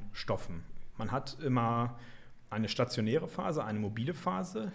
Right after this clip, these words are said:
Links abgebildet ist so ein recht einfaches Experiment. Man, äh, man nimmt Pflanzenblätter, mörsert die schön klein, löst das Ganze in Lösemittel auf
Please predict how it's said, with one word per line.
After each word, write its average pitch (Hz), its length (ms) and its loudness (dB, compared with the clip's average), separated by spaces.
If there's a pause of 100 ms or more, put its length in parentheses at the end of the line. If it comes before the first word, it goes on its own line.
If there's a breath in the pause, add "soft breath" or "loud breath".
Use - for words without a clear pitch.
Links 120 300 0
abgebildet 139 580 0
ist 127 160 -4
so 113 100 -2
ein 107 200 0
recht - 320 -6
einfaches 120 640 -2
Experiment. 120 640 -2 (520 loud breath)
Man, 107 480 0
äh, 98 420 -2 (960)
man 120 140 6
nimmt 104 180 2
Pflanzenblätter, 160 840 4 (340)
mörsert 120 360 6
die 110 100 2
schön 90 240 -2
klein, 147 480 4 (580 loud breath)
löst 120 260 4
das 120 120 0
Ganze 117 300 2
in 101 380 0
Lösemittel 151 460 4
auf 135 400 4